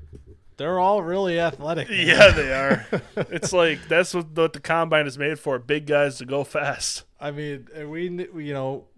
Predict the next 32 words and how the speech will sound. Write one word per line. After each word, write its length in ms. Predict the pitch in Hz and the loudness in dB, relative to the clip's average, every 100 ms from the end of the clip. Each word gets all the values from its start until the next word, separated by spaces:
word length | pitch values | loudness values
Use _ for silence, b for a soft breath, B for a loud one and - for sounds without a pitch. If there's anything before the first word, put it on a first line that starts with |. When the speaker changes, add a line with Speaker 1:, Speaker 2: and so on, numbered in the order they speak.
| 135 - | -20 -10
Speaker 1:
talking 340 | 143 170 175 | -6 -6 -4
about 220 | 165 165 | -4 -2
this 180 | 165 - | -6 -8
class, 760 | - 156 165 175 180 - - - _ | -6 -4 -2 -2 -4 -8 -12 -16 _
y-, 200 | 156 131 _ _ _ 127 | -16 -16 _ _ _ -12
everybody 380 | 139 143 151 | -10 -6 -4
knows 520 | 147 147 160 165 170 165 | -2 0 0 0 -2 -4
it's 240 | 160 - | -12 -14
a 40 | |
bunch 340 | 113 127 131 - | -8 -6 -6 -10
of 120 | 123 | -8
really 280 | 135 139 135 | -6 -4 -4
athletic 560 | 139 135 139 139 131 120 | -4 -6 -6 -6 -6 -6
dudes, 640 | 143 151 151 143 127 - _ | -4 -2 -4 -6 -10 -14 _
really, 600 | 127 123 139 151 156 151 147 | -14 -6 0 2 2 2 0
really 260 | 147 151 | -2 -2
good 280 | 139 143 127 | -2 -4 -4
tight 240 | 139 131 | -4 -4
end 180 | 135 143 | -4 -8
class, 560 | - 139 139 139 - - | -6 -2 -2 -4 -6 -12
deep 560 | 120 104 135 147 - | -14 -8 -4 -4 -8
class, 640 | - 135 135 143 143 139 - | -8 -4 -2 -2 -4 -8 -10
and, 180 | 139 135 | -8 -8
I 40 | |
mean, 120 | 139 | -6
that's 320 | 160 196 - - 190 | -2 -2 -4 -10 -4
really 260 | 247 277 | -4 -4
what 280 | 240 254 254 | -2 0 0
it 100 | 233 | 0
was. 400 | 233 285 120 - | 0 0 -4 -10
I 80 | 139 | -8
mean, 280 | 156 156 | -6 -8